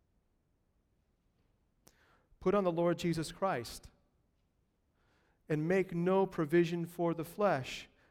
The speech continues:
to satisfy its desires." Find your satisfaction in Jesus,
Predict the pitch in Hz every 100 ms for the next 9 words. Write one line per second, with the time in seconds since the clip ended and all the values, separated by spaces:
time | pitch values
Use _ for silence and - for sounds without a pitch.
0 | _ - 160 156 151 151 - _ _ _
1 | - - - 196 185 160 - - 147 135
2 | 131 135 139 _ _ _ _ 156 143 -
3 | - - 127 127 165 160 120 90 98 -
4 | - - _ _ _ _ _ _ _ _
5 | _ _ _ _ _ _ _ _ - -
6 | 196 220 208 180 - 208 175 170 - -
7 | 180 175 170 - 143 147 139 - _ -
8 | 151 147 131 123 180 208 143 117 110 127
9 | - - -